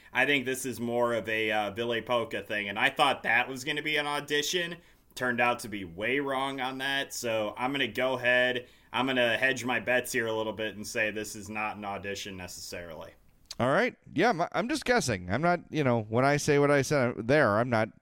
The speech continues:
Speaker 2: that's not with any basis of knowledge. I just think that they're looking to trade, and, and he's a guy that doesn't seem to have a spot here. But, James, you could be totally right.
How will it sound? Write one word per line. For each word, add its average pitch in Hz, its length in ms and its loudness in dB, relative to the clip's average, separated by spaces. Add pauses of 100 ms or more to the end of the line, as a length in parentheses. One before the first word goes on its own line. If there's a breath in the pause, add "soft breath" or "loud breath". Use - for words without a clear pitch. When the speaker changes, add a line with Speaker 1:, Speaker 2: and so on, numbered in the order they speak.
Speaker 2:
that's 98 180 -2
not 131 160 4
with 127 180 2
any 127 360 0 (340)
basis 120 320 2
of 120 100 -2
knowledge. 110 360 4
I 120 80 4
just 113 160 -4
think 123 220 0
that 120 180 2 (460 soft breath)
they're 135 220 8
looking 143 280 2
to 143 80 0
trade, 120 360 2
and, 113 220 0
and 104 180 0
he's 117 200 2
a 120 60 0
guy 120 160 4
that 113 120 0
doesn't 117 220 -2
seem 113 160 -2
to 107 60 4
have 101 100 2
a 101 40 -2
spot 110 300 -4
here. 87 260 -6
But, 95 120 -2
James, 127 280 -2
you 117 60 -4
could 113 140 -6
be 110 80 -4
totally 101 340 -4
right. 90 260 -8